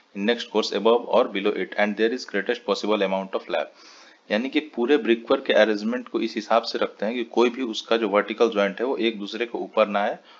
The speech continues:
और हमेशा उनके बीच में एक पर्याप्त lap मौजूद हो, उसे ही हम पूरे arrangement को ब्रिक को साथ में टाई करने को bond कहते हैं।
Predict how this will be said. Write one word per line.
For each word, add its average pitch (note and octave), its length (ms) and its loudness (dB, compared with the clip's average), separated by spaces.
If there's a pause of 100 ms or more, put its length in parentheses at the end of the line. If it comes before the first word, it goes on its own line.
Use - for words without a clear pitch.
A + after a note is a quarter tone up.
(200)
और G2+ 60 -6
हमेशा G#2+ 380 4
उनके A2+ 420 2
बीच A2+ 220 -2
में A2+ 140 0
एक D#3 240 -2
पर्याप्त G2+ 400 4 (380)
lap A2 280 4
मौजूद F#2 300 -2
हो, F2+ 80 0
उसे A2+ 280 -2
ही C3 80 0
हम C3 160 -6 (120)
पूरे A2 160 2
arrangement G#2+ 540 0
को C3+ 100 -4 (580)
ब्रिक G#2 260 -2
को A2 80 0
साथ G#2+ 220 2
में A2+ 120 -2
टाई G2 240 4
करने F#2+ 160 -2
को G#3+ 140 -6 (180)
bond F2+ 180 0
कहते E2+ 300 -12
हैं। E2 80 -12